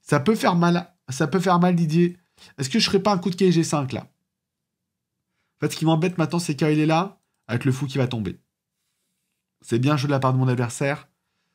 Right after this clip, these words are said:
J'avoue que j'avais pas trop fait attention à ça. J'avoue que j'avais pas trop fait attention.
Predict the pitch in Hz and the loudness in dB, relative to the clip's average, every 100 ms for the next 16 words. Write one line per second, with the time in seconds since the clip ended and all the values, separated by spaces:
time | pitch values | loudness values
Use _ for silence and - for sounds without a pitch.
0 | _ _ _ 107 123 131 127 123 113 123 | _ _ _ 0 2 4 2 2 -4 -4
1 | 120 110 101 - 90 90 - _ _ 95 | -6 -6 -6 -8 -8 -10 -18 _ _ -12
2 | 98 101 101 92 90 90 90 87 87 - | -12 -8 -8 -8 -12 -12 -14 -14 -18 -20